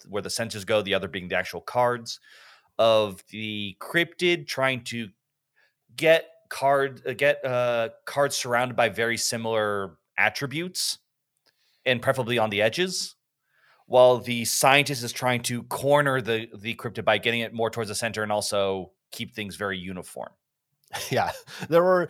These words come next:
Speaker 2: multiple times in our play of it where we would go, "Wait a minute, I think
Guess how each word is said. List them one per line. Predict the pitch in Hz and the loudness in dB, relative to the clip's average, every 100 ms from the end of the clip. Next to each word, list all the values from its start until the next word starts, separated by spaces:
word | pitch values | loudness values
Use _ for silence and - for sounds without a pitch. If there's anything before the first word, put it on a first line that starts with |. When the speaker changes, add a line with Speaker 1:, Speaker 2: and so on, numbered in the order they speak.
| - | -8
Speaker 2:
multiple | 151 170 214 214 202 | 4 6 6 4 0
times | 180 165 151 139 | 4 4 4 2
in | 127 | 4
our | 131 | 2
play | 127 127 120 113 | 2 -2 2 2
of | 107 | 0
it | 107 104 - - - | -2 -4 -8 -20 -20
where | - 117 117 113 110 | -4 2 4 6 4
we | 113 117 | 0 -4
would | 120 | -2
go, | 120 113 113 | 2 4 4
"Wait | 131 165 | 2 0
a | |
minute, | 117 98 98 - | 0 -2 -4 -6
I | 117 | -12
think | - - 208 247 - | -10 -4 -4 -4 -12